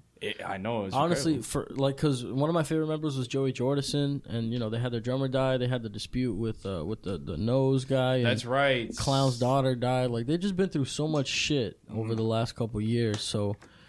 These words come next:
Speaker 2: I was kinda, like, low-key, like, I had low expectations, to be honest. Like, I was kinda, like, I didn't know what to expect, really, from, a, like, was it, like, their seventh or eighth album at this point?
Speaker 1: Yeah, I think it's their eighth.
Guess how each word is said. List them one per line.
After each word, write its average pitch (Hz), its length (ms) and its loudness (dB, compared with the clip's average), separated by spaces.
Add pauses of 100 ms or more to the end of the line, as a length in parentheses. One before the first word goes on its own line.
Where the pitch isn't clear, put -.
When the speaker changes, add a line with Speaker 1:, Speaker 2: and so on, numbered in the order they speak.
(200)
Speaker 2:
I 120 100 2
was 196 180 4
kinda, 165 180 2
like, 120 240 0
low-key, 135 540 2
like, 117 420 -2 (300)
I 113 60 0
had 160 120 2
low 131 280 4
expectations, 131 760 -2
to 101 100 -6
be 98 140 -2
honest. 123 300 -2
Like, 95 100 -6
I 104 80 -2
was 123 140 0
kinda, 127 200 -2
like, 117 140 0
I 113 80 2
didn't 127 200 2
know 127 120 4
what 117 280 -2
to 113 120 -2
expect, 127 480 -2
really, 104 220 0
from, 98 240 -4
a, 98 60 -2
like, 92 260 -4 (120)
was 92 220 -6
it, 104 60 -6
like, 67 160 -8
their - 160 -8
seventh - 580 -4
or - 180 -10
eighth 113 320 -2
album 120 380 -2
at 127 140 -2
this 131 120 -4
point? 127 360 -4
Speaker 1:
Yeah, 98 180 -6
I 101 60 -6
think 120 160 -6
it's 113 100 -10
their - 180 -16
eighth. 90 380 -12